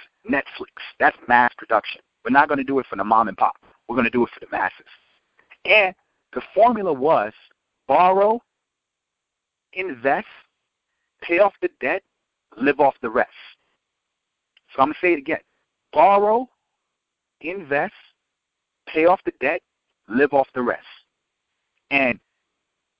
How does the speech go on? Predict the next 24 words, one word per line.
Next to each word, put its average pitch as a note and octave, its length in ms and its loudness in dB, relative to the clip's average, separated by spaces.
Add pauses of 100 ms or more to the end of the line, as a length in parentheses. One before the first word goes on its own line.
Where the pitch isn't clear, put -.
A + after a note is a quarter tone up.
(120)
the B2 60 -8
moral E3+ 280 4
of - 60 -16
the C3+ 140 -12
story, C3+ 380 -4 (560)
her - 200 -4 (220)
kids G#3+ 280 -4 (120)
and B2 140 -8
her E3+ 220 2
were C3 220 -8
able C#3+ 480 -4 (300)
to C3 80 -6
live C#3+ 400 2 (120)
off C#3+ 260 4
of A2+ 120 -20
that A#2 220 -2 (1040)
idea, C3+ 560 -2
that A#2 220 -2
business, A#2 400 -6 (520)
that B2+ 160 2
ingenuity C3 680 -4
from C3 140 -4
that A#2 140 0
advice B2+ 360 0